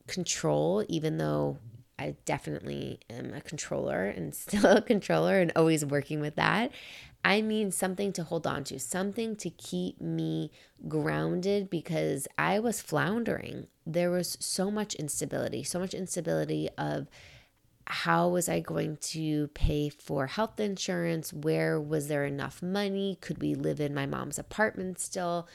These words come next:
Um, wh-, how was I going to finish school? H-, what were we going to do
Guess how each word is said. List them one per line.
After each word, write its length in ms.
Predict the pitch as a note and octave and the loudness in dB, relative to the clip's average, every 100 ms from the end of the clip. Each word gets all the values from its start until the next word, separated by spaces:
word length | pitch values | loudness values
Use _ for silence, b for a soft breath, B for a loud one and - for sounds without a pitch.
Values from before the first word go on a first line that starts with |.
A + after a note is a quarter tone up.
| B B B B B - | B B B B B -12
Um, 360 | D3+ D3+ D#3 - - - - - - - | -10 -8 -10 -14 -18 -14 -14 -14 -16 -10
wh-, 100 | - | -2
how 140 | E3+ | 0
was 140 | E3+ E3 | 2 2
I 40 | |
going 180 | D3+ D3 | 2 0
to 60 | |
finish 300 | D3+ D3+ D3+ | -2 -4 0
school? 1120 | - - - - B3 A#3 A3 G#3 G3+ F#3+ F#3+ - | 0 0 -2 0 2 4 6 6 6 6 4 0
H-, 120 | D3+ | -4
what 160 | E3+ D#3+ | 0 0
were 160 | D#3+ | 2
we 160 | D#3 D#3+ | 0 -2
going 300 | D#3 D#3 D#3 | 0 -2 -2
to 160 | - D3 | -6 -8
do 880 | D3+ D#3+ D#3 D3+ D3+ D3 D3 D3 | -6 -4 0 2 2 2 0 -4